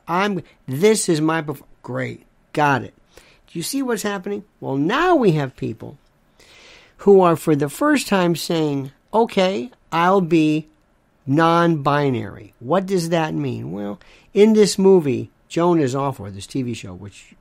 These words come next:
we'll talk about in a moment, you will now see the obligatory character, the person who wears the dress. Never saw one of those before. Nobody wore a dress. You could wear a dress anytime you want.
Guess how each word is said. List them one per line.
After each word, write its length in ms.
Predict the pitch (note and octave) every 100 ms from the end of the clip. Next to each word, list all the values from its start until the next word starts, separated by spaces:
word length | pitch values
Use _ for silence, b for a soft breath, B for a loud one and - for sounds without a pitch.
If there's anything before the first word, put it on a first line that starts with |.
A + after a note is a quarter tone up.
| _ D3
we'll 120 | A2
talk 200 | D3 B2
about 160 | A#2
in 60 | A2+
a 40 |
moment, 320 | A2+ A2+ G2 _ _ _ _ _ _ _ _ _ _ _ _ _ _ _ _ _ _ _ -
you 160 | G3+
will 140 | A3 A3
now 280 | A#3+ C4+
see 520 | C4+ - A3+ A3 G#3+ E3+
the 420 | D3+ F#3 G3+ -
obligatory 1700 | F#3+ E3 D#3 F#3 A3 C4 D4 B3 A#3+ F#3+ G3 F3+ E3+ E3 E3 E3 - _ -
character, 800 | - G#3 G3 F#3 D#3+ E3 B2+ B2
the 180 | C#3 D#3+
person 400 | - A#3 A3+ A#3
who 140 | G#3+
wears 400 | A3+ F3 D#3 E3+
the 120 | E3 G#3
dress. 520 | A#3 B3+ D3+ - - _
Never 260 | B3+ A3+ F#3
saw 280 | - F3 D3+
one 180 | D3 D3+
of 100 | D3
those 240 | D#3+ D#3+
before. 500 | F3 F3+ B3 C4+ C4 b b -
Nobody 380 | A3+ F3+ D#3+
wore 360 | D3+ D3+ D3+ C#3+
a 60 | C#3
dress. 540 | F#3+ B3+ C4 - - _ _ _ _ _ _ _ _ _ _
You 140 | G3 F#3
could 120 | F#3+
wear 180 | F#3 F3
a 60 |
dress 240 | D#3+ G3+ G#3
anytime 400 | A#3+ A#3 B3 B3+
you 120 | C4+
want. 340 | D4 B3 -